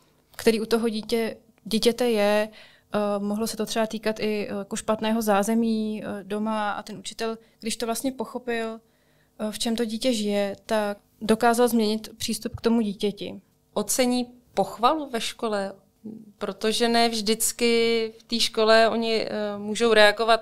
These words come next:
Speaker 2: pozitivně na tu pochvalu, nebo vlastně ten učitel neví, co se s těma dětma, eh, děje, když je pochválí nebo když je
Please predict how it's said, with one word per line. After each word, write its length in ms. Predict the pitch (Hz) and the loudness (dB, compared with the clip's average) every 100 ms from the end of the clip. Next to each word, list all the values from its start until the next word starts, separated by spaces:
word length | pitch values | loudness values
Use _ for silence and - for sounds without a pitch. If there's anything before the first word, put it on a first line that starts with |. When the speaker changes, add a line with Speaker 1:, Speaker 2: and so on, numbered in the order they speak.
| - | 0
Speaker 2:
pozitivně 580 | 190 190 196 190 202 | -2 0 0 -2 -2
na 80 | 196 | -4
tu 100 | 196 | -6
pochvalu, 400 | 190 196 196 190 | -12 -12 -6 -4
nebo 200 | 196 196 | -4 -2
vlastně 260 | 214 220 214 | -2 -2 -4
ten 120 | 226 | -4
učitel 340 | 208 233 240 | -4 -2 0
neví, 340 | 240 208 220 202 | 2 0 -2 -8
co 140 | - | -6
se 160 | - 202 | -6 -4
s 280 | - - - | -6 -6 -4
těma 240 | 208 196 | -2 0
dětma, 520 | 196 196 196 180 170 - | -2 -4 0 0 0 -6
eh, 240 | 180 180 | -10 -8
děje, 340 | 175 190 175 | -2 2 2
když 200 | 175 180 | 0 -6
je 60 | 190 | -8
pochválí 600 | 190 175 220 185 175 175 | -8 -4 2 2 2 -4
nebo 180 | 170 170 | -12 -14
když 260 | - 175 | -10 -8
je 180 | 175 165 | -4 -6